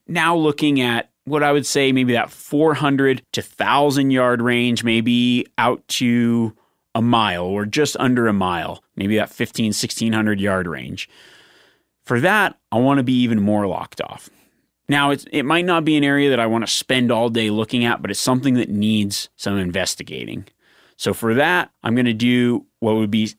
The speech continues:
sitting down, getting grounded. By getting grounded, I'm adding even more stability to my entire setup. I'm gonna be able to spot more. I'm gonna be able to see more detail.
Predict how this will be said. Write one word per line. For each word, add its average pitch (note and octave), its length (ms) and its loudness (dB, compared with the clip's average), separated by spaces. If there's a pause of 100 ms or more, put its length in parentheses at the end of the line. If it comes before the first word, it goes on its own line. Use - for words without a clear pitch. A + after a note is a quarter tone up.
sitting B2 400 0
down, F2+ 240 -4
getting A#2 340 0
grounded. E2+ 600 -6 (640)
By A2 80 0
getting D#3 340 0
grounded, C#3 560 0 (240)
I'm G#2+ 140 -2
adding B2 260 2
even A2+ 220 0
more A2+ 340 2
stability A2+ 760 -2
to - 140 -12
my G2 120 -2
entire F#2 400 -4
setup. - 380 -8 (760)
I'm B2+ 100 0
gonna C3+ 160 4
be A2+ 140 2
able G#2+ 160 -2
to F#2 80 -4
spot - 480 -2
more. C3+ 240 2
I'm F#2+ 80 -2
gonna F#2+ 120 -2
be G2+ 120 0
able G2+ 180 -2
to - 60 -8
see C3 180 -2
more B2+ 220 2
detail. A2 580 0